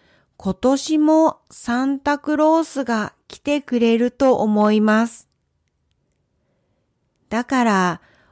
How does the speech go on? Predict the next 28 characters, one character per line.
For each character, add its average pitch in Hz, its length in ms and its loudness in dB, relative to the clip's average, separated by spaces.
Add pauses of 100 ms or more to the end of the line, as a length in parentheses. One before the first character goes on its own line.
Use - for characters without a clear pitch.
(140)
弟 294 500 0 (200)
は 214 340 -2 (500)
サ 233 360 -4
ン 277 120 -2
タ 294 180 -4
ク 302 180 -2
ロ 320 240 2
ー - 20 -4
ス 269 220 -4
に 214 340 -4 (640)
プ 220 160 2
レ 269 200 2
ゼ 311 240 2
ン 277 140 0
ト 208 160 -2
の 175 180 -2
リ 165 160 -6
ク - 200 -4
エ 277 200 4
ス - 180 -10
ト 320 220 0
を 269 120 2
し - 180 -12
て 202 180 0
い 202 80 0
ま 208 220 -2
し 208 140 -10
た。 190 280 -6